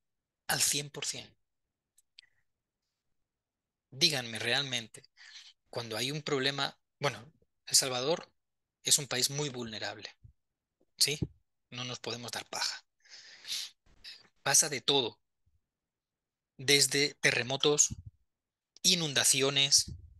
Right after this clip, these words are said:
inundaciones que nos afectan en nuestros establecimientos, ¿verdad?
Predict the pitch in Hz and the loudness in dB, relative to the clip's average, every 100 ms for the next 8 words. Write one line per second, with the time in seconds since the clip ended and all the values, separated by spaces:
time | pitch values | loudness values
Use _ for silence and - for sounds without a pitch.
0 | _ _ _ _ _ - 123 113 101 107 | _ _ _ _ _ -10 -8 -4 -4 2
1 | 123 156 156 151 - - 180 156 - 131 | 2 2 2 4 2 2 -4 -4 -4 -2
2 | 127 127 117 - 117 214 190 127 113 160 | 0 0 0 0 6 6 4 -2 0 0
3 | 226 | 0